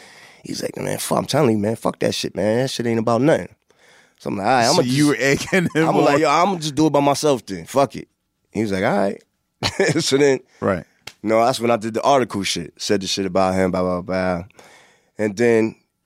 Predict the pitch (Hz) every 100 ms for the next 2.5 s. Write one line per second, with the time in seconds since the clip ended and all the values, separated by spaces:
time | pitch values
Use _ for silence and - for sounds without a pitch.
0 | _ _ _ _ - 113 107 104 - 131
1 | 120 101 95 87 - 87 80 - 110 113
2 | 104 110 113 113